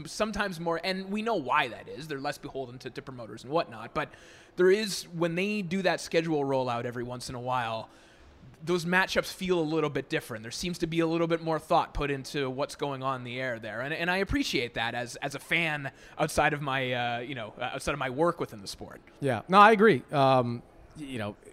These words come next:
Speaker 2: their problem is always that they're at the, they're, they're beholden to what P B C is gonna give them,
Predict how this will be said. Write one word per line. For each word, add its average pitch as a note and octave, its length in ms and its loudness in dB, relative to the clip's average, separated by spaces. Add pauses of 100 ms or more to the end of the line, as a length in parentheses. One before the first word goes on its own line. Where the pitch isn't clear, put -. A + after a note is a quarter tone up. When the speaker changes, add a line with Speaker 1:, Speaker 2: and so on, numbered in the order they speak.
(280)
Speaker 2:
their C3 140 2
problem A#2+ 400 4
is G#2+ 120 0
always A#2 420 4
that A2+ 200 -4
they're A2 200 0
at G#2+ 120 -6
the, G2+ 400 -4 (880)
they're, A#2 120 -6 (360)
they're B2+ 100 -4
beholden C3 460 6
to C3 100 0
what B2 180 2
P C3+ 100 2
B B2 100 2
C C3 120 -2
is A#2 60 -2
gonna G#2+ 140 -2
give A2 200 0
them, E2+ 240 -8